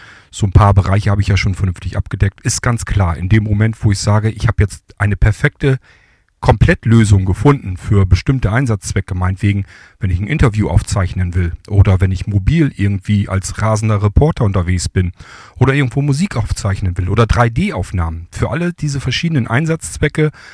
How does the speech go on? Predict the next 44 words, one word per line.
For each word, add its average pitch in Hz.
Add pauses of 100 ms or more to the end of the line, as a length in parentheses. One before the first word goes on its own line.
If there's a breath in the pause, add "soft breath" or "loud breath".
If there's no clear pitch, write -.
(220 loud breath)
habe 117
ich -
viel 165
herum 127
und 104
viel 143
ausprobiert 143
und 110
wenn 117
ich 120
das 117
dann 110 (520)
komplett -
habe, 185
dass 110
ich 101
sagen 113
kann, 120
okay, 127 (440 loud breath)
jetzt -
kann 127
ich's 120
perfekt -
zusammenstellen, 151
dann 98
mache 110
ich -
da 110
verschiedene 104
Sets -
dann 123
davon 117 (340 loud breath)
und 110
dann 110
kann 113
man 110
die 107
über 101
Blinzeln 107
fix -
und 120
fertig 110
so 113
kaufen, 117